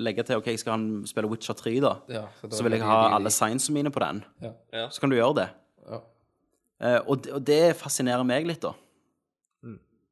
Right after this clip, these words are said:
Speaker 1: Eh, så det, den tror jeg jeg skal kjøpe inn da, selvfølgelig. Og prøve meg
Speaker 2: Ja.
Speaker 1: på.
Speaker 3: Ja, ja.
Speaker 2: Jeg
Speaker 3: Han er, han er vel ikke så dyr heller.
Speaker 1: Nei, det blir vel fem hundre kroner, så er den trådløs, det, og
Speaker 3: Mm.
Speaker 1: alt sånn, og responstida skal være utrolig bra på han da, i forhold til,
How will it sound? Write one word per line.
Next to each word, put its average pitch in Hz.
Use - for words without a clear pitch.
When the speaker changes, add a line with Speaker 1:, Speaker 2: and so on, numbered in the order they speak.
Speaker 1:
Eh, 110
så 135
det, 147
den 170
tror 143
jeg 127
jeg 127
skal 127
kjøpe 113
inn 120
da, 101
selvfølgelig. 104
Og 113
prøve 104
meg 110
Speaker 2:
Ja. 127
Speaker 1:
på. -
Speaker 3:
Ja, 147
ja. 143
Speaker 2:
Jeg -
Speaker 3:
Han 123
er, 120
han 127
er 127
vel 117
ikke 165
så 127
dyr 156
heller. 127
Speaker 1:
Nei, 87
det 123
blir 127
vel 151
fem 180
hundre 190
kroner, 123
så 135
er -
den 151
trådløs, 120
det, 135
og 107
Speaker 3:
Mm. 123
Speaker 1:
alt 120
sånn, 139
og 131
responstida 139
skal 127
være 113
utrolig 123
bra 113
på 151
han 135
da, 107
i 104
forhold 101
til, 110